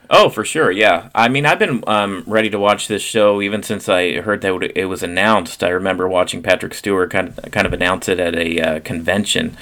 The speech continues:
um, where he had really kind of stated that he wouldn't be playing this character ever again. There just wasn't any room for it, and he felt, you know, the character went out on a good note. And,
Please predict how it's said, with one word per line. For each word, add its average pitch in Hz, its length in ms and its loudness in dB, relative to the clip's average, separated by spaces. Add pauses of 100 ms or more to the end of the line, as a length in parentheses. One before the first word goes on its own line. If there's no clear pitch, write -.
(420)
um, 87 260 -2
where 98 140 4
he 202 180 0
had 113 120 2
really 104 300 2
kind 104 180 -2
of 90 60 -6
stated 95 360 0
that 87 140 -2
he 98 140 -4
wouldn't 92 280 -4
be 90 100 -6
playing 92 300 -4
this 87 240 -8
character 92 440 0
ever 82 160 -4
again. 104 400 2
There 90 140 -6
just 92 240 -10
wasn't 90 240 -4
any 87 100 -6
room 90 240 -4
for 98 280 0
it, 95 60 -6
and 85 60 -6
he 85 200 -6
felt, - 360 0
you 95 120 -6
know, 82 120 -4
the 85 100 -2
character 90 320 -2
went 85 140 -6
out 85 160 -4
on 87 120 -4
a 85 40 -6
good 87 240 -4
note. 85 460 -4
And, - 160 -6